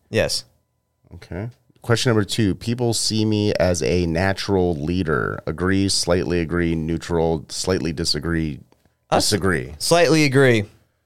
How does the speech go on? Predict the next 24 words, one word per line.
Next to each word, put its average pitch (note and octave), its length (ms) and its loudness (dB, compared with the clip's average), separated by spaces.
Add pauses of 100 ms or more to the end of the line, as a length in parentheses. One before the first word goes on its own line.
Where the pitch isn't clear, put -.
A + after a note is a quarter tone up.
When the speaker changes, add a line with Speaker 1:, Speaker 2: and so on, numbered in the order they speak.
(220)
Speaker 2:
Slightly D2+ 520 -8
agree. C#2 520 -12
Speaker 1:
'Cause - 100 -6
I, A#2+ 280 2
I'm C#3+ 100 4
a C3 60 4
leader, A#2+ 260 6
but A2 140 2
not, A2 240 4
I'm A#2+ 100 2
not A2+ 260 2
like, F2+ 380 -2 (160)
I'm G#2 140 -2
not F#2+ 160 0
like E2+ 160 -4
a D#2 40 -6
s-, - 200 -14 (360)
great F#2 240 -4
leader. E2+ 300 -6 (100)
I'm G#2 120 -4
just G2+ 160 -4
a F#2+ 100 -10 (200)
good F#2 120 -6
leader. F2+ 300 -8